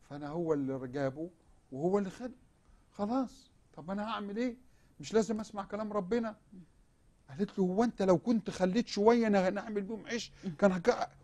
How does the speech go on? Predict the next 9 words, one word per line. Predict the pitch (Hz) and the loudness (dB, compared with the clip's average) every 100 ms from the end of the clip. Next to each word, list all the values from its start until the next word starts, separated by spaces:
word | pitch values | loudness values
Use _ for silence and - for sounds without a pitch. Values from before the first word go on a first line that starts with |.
| - | -4
وابتدأت | 151 147 247 240 190 185 | -2 8 10 10 8 4
الخناقه، | 156 - 170 175 175 - 104 - - - 143 135 - - | 0 2 2 4 2 0 -10 -18 -18 -12 -12 -12 -18 0
لكن | 139 165 165 139 | 6 6 4 4
غضبت | 165 175 180 247 - - - - - - - | 4 6 4 0 -6 -20 -20 -20 -20 -20 -8
وقالت | 127 127 127 123 117 127 143 - | -2 0 0 -4 -6 -4 -4 -4
له: | 139 | -8
"خلاص | - 196 240 | 4 6 6
انت | 233 - | 2 8
حر، | 254 339 | 10 10